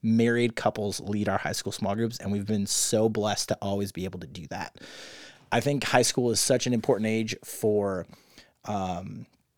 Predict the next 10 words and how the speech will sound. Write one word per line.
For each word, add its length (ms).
uh, 300
looking 560
forward 500
in 140
life 320
and 160
starting 300
to 60
understand 600
relationships, 880